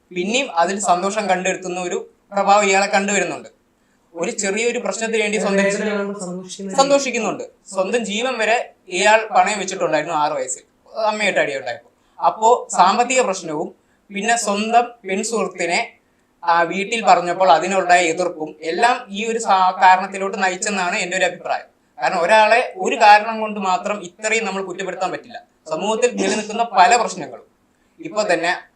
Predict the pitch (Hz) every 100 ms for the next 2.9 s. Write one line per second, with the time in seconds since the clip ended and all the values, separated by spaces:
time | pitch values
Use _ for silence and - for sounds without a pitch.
0 | _ 165 170 208 208 208 196 180 247 247
1 | 220 190 208 196 180 180 226 - 175 196
2 | 196 196 185 202 170 143 143 117